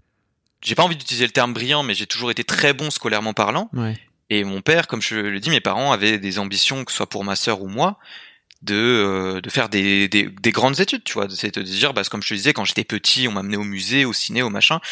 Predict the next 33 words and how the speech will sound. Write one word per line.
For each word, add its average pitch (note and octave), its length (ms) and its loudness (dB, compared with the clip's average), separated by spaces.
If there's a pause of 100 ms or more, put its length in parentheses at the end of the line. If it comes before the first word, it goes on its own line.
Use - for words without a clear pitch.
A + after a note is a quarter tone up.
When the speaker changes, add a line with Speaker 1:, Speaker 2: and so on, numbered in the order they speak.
(220)
Speaker 1:
Ils G2+ 120 0
avaient G#2 100 6
vraiment G#2+ 320 0
que, G#2 340 0
envie G#2 240 -2
que A#2+ 100 -2
je G#2 120 -2
m'ouvre A#2 220 0
à F#2 80 0
plein A2+ 180 2
de, G2+ 80 -4 (160)
plein B2+ 140 2
de A2+ 80 -6
cultures. - 460 -2 (340)
Et - 100 0
leur G2 140 2
but, E3 160 -2
vraiment, G#2+ 320 0
c'était, C3+ 460 2
euh, G2 180 -4
je, - 200 -8
je, - 140 -12
je - 240 -14
vais - 60 -6
pas G#2+ 120 -2
dire G#2+ 140 2
d'être G2 200 0
un A2 80 -2
énarque, F3 340 2
tu - 100 -8
vois, G#2+ 120 -2
mais G#2 140 -4
c'était D#3 340 2